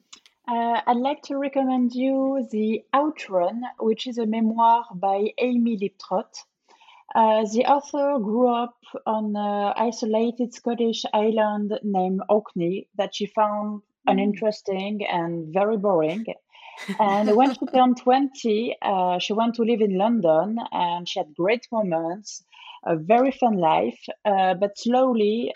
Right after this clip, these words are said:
Speaker 1: uh, she became an alcoholic and finally lost everything. Her job, her friends, her boyfriend, her flat. So at the age of, uh, thirty, she decided to go to rehab and then,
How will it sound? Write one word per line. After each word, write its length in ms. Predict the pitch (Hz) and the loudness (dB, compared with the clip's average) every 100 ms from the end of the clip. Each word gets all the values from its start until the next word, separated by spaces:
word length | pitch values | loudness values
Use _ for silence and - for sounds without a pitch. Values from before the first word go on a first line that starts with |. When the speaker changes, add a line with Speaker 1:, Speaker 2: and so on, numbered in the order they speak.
| - | -2
Speaker 1:
uh, 300 | 226 214 208 | 0 0 -2
she 240 | - 220 | -4 -4
became 500 | 185 226 233 220 220 | -4 -2 2 2 2
an 200 | 190 180 | -2 0
alcoholic 760 | 190 226 214 180 190 160 165 - - - | 0 2 -2 0 0 0 -2 -4 -14 -4
and 220 | 196 185 - | -4 -4 0
finally 600 | 214 196 196 214 226 - - | 0 0 0 0 -2 -8 -2
lost 400 | 196 202 - - - | 0 0 -4 -4 0
everything. 540 | 190 185 - 170 - _ - _ - - - | 2 0 -2 -8 -8 _ -20 _ -20 -20 -12
Her 80 | - | -8
job, 600 | 143 180 220 214 214 208 160 | -2 2 6 8 8 6 0
her 80 | 156 - | -12 -6
friends, 520 | 214 214 202 208 202 | -2 0 -2 -4 -8
her 100 | 165 | -10
boyfriend, 720 | 135 185 202 208 240 226 220 185 | -4 0 0 -2 -4 -2 -2 -4
her 120 | 156 - | -10 -4
flat. 280 | 180 - - - - _ - - _ | -4 -4 -8 -20 -20 _ -20 -20 _
So 320 | - 269 277 - | -6 -2 -2 -2
at 140 | 196 | -2
the 140 | 214 | 0
age 220 | 220 233 214 | 0 0 -2
of, 140 | 202 - - | -4 -8 -4
uh, 260 | 196 190 185 _ | -4 -2 -8 _
thirty, 500 | 240 247 208 185 - - | -2 0 0 -2 -4 -8
she 200 | - 202 | -6 -4
decided 480 | 226 226 220 240 | -4 -4 -2 -2
to 100 | 233 | -2
go 160 | 185 214 214 | -2 -2 -2
to 100 | 196 | 2
rehab 540 | 208 170 170 165 202 - - - - - | 2 2 0 0 -2 -10 -14 -20 -20 -4
and 200 | 208 208 | 0 2
then, 340 | 208 233 254 | 4 4 4